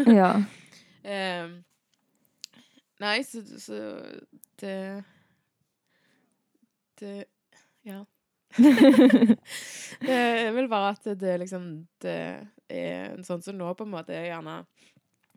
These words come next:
Speaker 1: Jørgen, <laughs> liksom det, det kjæreste du har,
Speaker 2: Ja,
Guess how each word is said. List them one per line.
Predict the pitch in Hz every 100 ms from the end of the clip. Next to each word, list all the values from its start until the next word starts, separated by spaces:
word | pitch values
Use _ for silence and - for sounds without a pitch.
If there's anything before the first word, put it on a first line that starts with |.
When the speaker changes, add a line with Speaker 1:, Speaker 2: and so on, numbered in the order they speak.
| _
Speaker 1:
Jørgen, | 208 180 175 - 269
<laughs> | 233
liksom | - 190 170
det, | 175 -
det | 190 185
kjæreste | - 180 156 185 -
du | 175 175
har, | 185 190
Speaker 2:
Ja, | 226 202